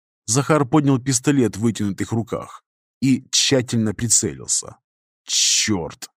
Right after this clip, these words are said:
Толстые ветки, усыпанные густыми иглами, мешали выстрелить, частично закрывая голову бойца.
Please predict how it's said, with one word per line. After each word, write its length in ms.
Толстые 540
ветки, 500
усыпанные 580
густыми 460
иглами, 560
мешали 440
выстрелить, 720
частично 560
закрывая 560
голову 400
бойца. 560